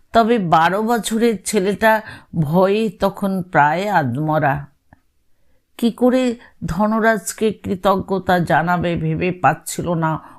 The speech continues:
অশোক রুমা। দুজনে প্রায় হাত ধরে হোটেলে টেনে নিয়ে এলো পরিত্রাতাকে। জোর করে হাতে একটা একশো টাকার নোট গুজে দিল।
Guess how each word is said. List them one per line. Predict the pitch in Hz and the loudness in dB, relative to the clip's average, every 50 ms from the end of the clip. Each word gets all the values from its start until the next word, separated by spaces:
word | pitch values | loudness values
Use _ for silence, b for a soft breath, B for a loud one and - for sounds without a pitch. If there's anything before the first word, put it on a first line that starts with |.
| B B B | B B B
অশোক | - 151 180 175 - - 240 240 - | -2 -2 -2 -2 -2 -6 -6 -4 -4
রুমা। | 175 165 165 151 147 139 160 165 160 - _ _ _ _ _ _ _ B B B B B B B 185 | -4 -2 -2 -2 -2 -2 -4 -4 -8 -12 _ _ _ _ _ _ _ B B B B B B B -2
দুজনে | 185 180 247 254 240 226 269 269 254 254 226 | 2 2 4 2 2 2 0 0 0 0 -2
প্রায় | 190 180 - 196 208 214 220 226 226 | -4 -2 2 2 2 4 2 0 -2
হাত | 208 156 147 151 160 175 185 185 170 165 - | -4 -2 0 2 4 4 2 0 -2 -4 -2
ধরে | 185 185 185 196 202 | -2 0 0 0 0
হোটেলে | 185 170 175 175 175 180 175 170 175 165 | 0 -2 -4 -4 -4 -2 0 0 0 -2
টেনে | 165 - - 170 165 170 160 | -2 -4 -4 -2 -2 -2 -2
নিয়ে | 165 165 165 165 160 156 156 151 | -2 -2 -2 -2 -2 -4 -4 -4
এলো | 151 151 151 147 143 B B B B B B - - | -4 -2 -4 -4 -6 B B B B B B -16 -6
পরিত্রাতাকে। | - 190 185 180 - 226 - - _ _ - - 139 135 143 - - 127 131 - - 127 117 85 - - _ _ _ _ _ _ _ _ - b b b b b b b - 156 | -2 0 0 0 0 -2 -4 -6 _ _ -4 0 0 0 0 0 -2 -4 -4 -2 -6 -8 -8 -8 -10 -14 _ _ _ _ _ _ _ _ -20 b b b b b b b -16 -6
জোর | - 175 156 135 135 127 135 | -2 -2 -2 0 -2 -4 -4
করে | - 143 202 233 370 392 | -2 -2 0 0 2 0
হাতে | 349 277 - - - - 254 | 2 2 0 -2 0 0 0
একটা | 247 247 247 - _ - 254 240 | 0 0 -2 -4 _ 2 2 2
একশো | 202 175 - - - - - 233 214 | 2 0 -4 -8 -8 -4 -4 -4 -2
টাকার | - 220 214 - - 185 185 185 | 0 0 -2 2 2 2 2 2
নোট | 185 185 180 175 175 - - 185 | 0 0 0 -2 -2 -2 -4 -2
গুজে | 175 165 151 180 170 170 151 170 170 160 | -2 -2 0 0 0 0 2 2 0 2
দিল। | 147 147 160 147 147 135 90 | 0 -2 -2 -2 -2 -4 -4